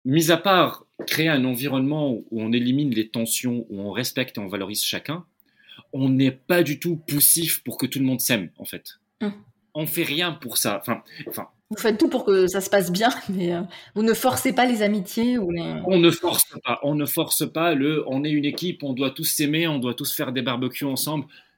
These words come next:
Speaker 1: Je sais qu'il y a des gens par-ci par-là qui se voient, euh, et cetera, mais on n'a pas du tout de forcing d'entreprise. Alors on a quelques événements de pizza party, euh, pendant les heures de travail pour que, voilà, que tout le monde ait
Speaker 2: Mhm.
Speaker 1: l'opportunité de connaître, euh,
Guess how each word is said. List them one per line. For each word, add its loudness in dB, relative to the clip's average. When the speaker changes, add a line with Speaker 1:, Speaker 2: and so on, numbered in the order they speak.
Speaker 1:
Je -10
sais 4
qu'il -2
y 4
a 2
des 2
gens -2
par-ci -4
par-là -2
qui -8
se -4
voient, -2
euh, 2
et -6
cetera, -4
mais 2
on 2
n'a 0
pas 4
du -6
tout -2
de -2
forcing 0
d'entreprise. -2
Alors -2
on -4
a -2
quelques 0
événements 2
de -6
pizza -2
party, -2
euh, -4
pendant -2
les 0
heures 0
de -2
travail -2
pour -10
que, -4
voilà, -4
que -20
tout -4
le 0
monde 2
ait 2
Speaker 2:
Mhm. 6
Speaker 1:
l'opportunité 0
de 0
connaître, -2
euh, -8